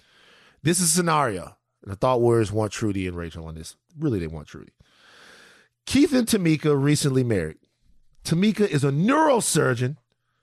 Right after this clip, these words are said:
and earns four hundred thousand dollars a year. Keith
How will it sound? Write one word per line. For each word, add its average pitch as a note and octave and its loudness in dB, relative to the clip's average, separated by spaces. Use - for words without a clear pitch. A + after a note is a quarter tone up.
and B2+ -2
earns A2+ -2
four E3 2
hundred D3+ -2
thousand B2 0
dollars G2+ 0
a G2 -6
year. E2+ -12
Keith G#3 -2